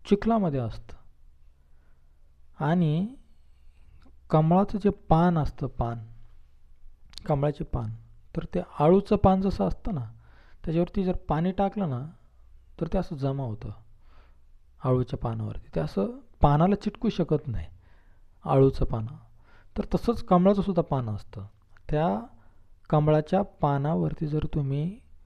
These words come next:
पाणी जर टाकलं, चिखल जर टाकला, तर ते सहन करत नाही, ते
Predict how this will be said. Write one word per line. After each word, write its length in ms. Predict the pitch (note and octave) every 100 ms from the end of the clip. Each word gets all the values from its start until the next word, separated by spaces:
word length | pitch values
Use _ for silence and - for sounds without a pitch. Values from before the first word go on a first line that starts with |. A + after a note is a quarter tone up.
| - - - _
पाणी 300 | D3+ E3 A3+
जर 180 | G#3+ E3+
टाकलं, 280 | D3 C3 C#3
चिखल 440 | C3+ - F3 - G3
जर 100 | E3+ -
टाकला, 300 | C3+ - B2 - - - - -
तर 80 |
ते 540 | - - - F3+ A3+ A3+
सहन 340 | - D#3+ D3 D3
करत 340 | C#3+ C3+ B2+
नाही, 200 | D3 C#3+
ते 280 | - -